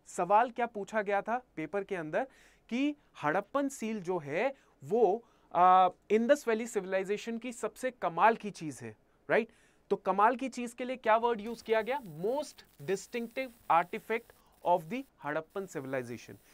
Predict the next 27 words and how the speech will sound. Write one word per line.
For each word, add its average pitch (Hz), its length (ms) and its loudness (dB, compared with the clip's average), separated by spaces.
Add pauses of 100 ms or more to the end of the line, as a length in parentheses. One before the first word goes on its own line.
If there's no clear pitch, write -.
(180)
Same 302 380 2
to - 40 -2
same 233 340 0
line 190 240 2
जो 185 180 -6
है 170 200 -4
बच्चों 180 320 -2
पूछी 185 420 -6
गई 127 180 -2
थी 123 160 -12
आपके 127 280 -4
पेपर 135 360 -12
के 131 100 -12
अंदर, 107 260 -14 (500)
राइट? 226 160 2 (300)
So 277 220 0 (140)
हड़प्पन 214 420 0
seal 247 360 -2
is 247 100 -10 (100)
possibly 214 440 -6
the 170 280 -8
most 294 360 0
distinctive 220 640 -8 (140)
artifact 196 520 -4 (480)
of 170 220 4
the 294 180 -2 (520)
हड़प्पन 190 500 0